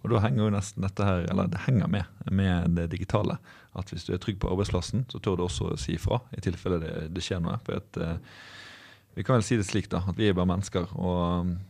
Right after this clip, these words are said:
om man klikker på en link, eller har mottatt, eh, noe som man kanskje ikke skal motta, eller har sett, eh,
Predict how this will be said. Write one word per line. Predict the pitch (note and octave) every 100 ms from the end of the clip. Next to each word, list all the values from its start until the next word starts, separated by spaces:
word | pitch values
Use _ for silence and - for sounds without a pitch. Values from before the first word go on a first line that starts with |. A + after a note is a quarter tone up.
| -
om | F#2+ F#2
man | F2+ F2
klikker | F#2+ - A2
på | F2
en | E2+
link, | F#2 F2+ - - - - G2
eller | F2+ E2+
har | E2 E2+
mottatt, | G2 F#2+ - - - - F2
eh, | E2
noe | E2 E2+ F#2
som | - E2+
man | E2+ E2+
kanskje | F2 F2 F2+
ikke | F2+
skal | - F#2+ E2+
motta, | F2+ F#2 - F2 F2
eller | E2+
har | E2
sett, | - F#2+ - -
eh, | F2 E2+ E2 E2